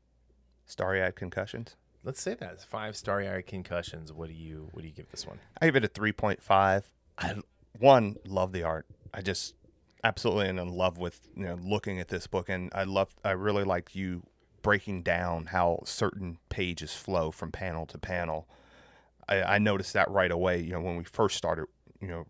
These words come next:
Speaker 1: for what, what, issue seventy-eight when we first started this. Very curious about Heartless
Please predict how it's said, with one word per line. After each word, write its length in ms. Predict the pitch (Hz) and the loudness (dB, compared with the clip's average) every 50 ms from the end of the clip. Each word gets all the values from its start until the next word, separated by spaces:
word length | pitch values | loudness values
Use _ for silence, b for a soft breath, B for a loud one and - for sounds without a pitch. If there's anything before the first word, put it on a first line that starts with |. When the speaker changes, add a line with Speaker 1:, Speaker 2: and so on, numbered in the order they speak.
| - - - - - 87 85 - | -18 -20 -20 -16 -14 -14 -14 -14
Speaker 1:
for 220 | - - - - 87 | -16 -14 -10 -8 -4
what, 200 | 90 98 - - | -2 -2 -2 -2
what, 200 | 92 87 - - 90 - - | -6 -8 -8 -8 -10 -8 -6
issue 220 | 107 98 - 95 | -4 -4 -4 -6
seventy-eight 540 | - - - 87 90 87 87 87 87 87 - | -6 -4 -4 -4 -4 -4 -6 -4 -4 -6 -6
when 120 | 90 85 82 | -6 -8 -8
we 60 | 82 | -8
first 260 | - - 87 85 - | -6 -6 -6 -4 -4
started 340 | - - 92 90 85 80 - | -2 0 0 0 0 -2 -4
this. 340 | - 82 78 80 - - - B B B B B B B B B B B B | -6 -8 -8 -8 -10 -14 -20 B B B B B B B B B B B B
Very 300 | - 98 95 123 131 135 | -4 4 8 8 8 8
curious 460 | 127 - - 131 123 117 113 113 - 117 | 6 4 2 2 4 4 2 2 0 2
about 300 | 104 104 98 - - - | 4 6 6 6 4 4
Heartless 680 | 107 98 98 - 104 104 95 98 95 - - - - | 4 4 4 4 2 0 0 0 -2 -4 -10 -12 -14